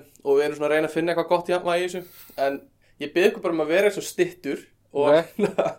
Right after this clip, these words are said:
Speaker 1: <laughs> og, eh, þá ætti allt að ganga bara mjög vel.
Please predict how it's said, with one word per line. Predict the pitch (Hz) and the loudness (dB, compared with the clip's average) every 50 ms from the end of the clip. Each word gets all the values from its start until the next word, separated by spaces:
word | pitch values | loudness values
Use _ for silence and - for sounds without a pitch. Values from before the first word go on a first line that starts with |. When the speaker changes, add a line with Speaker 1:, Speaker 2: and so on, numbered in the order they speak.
| - 220 | -14 -18
Speaker 1:
<laughs> | 214 202 180 - - - _ _ _ - 139 139 | -16 -16 -18 -20 -20 -20 _ _ _ -6 -4 -4
og, | 143 147 147 147 147 147 147 147 147 143 147 | -2 -2 -2 -2 0 0 0 -2 -2 -4 -2
eh, | 151 147 147 147 143 | -2 -2 -2 -2 -6
þá | - - 156 160 | -6 -2 2 2
ætti | 185 196 - - - 247 | 2 2 0 -6 -12 -12
allt | - - 214 | -10 -12 -6
að | - | -6
ganga | 220 247 254 - 196 | -6 -6 -6 -12 -10
bara | - 175 175 | -8 -8 -8
mjög | 180 185 196 220 208 | -6 -6 -6 -6 -6
vel. | 180 151 - | -6 -8 -10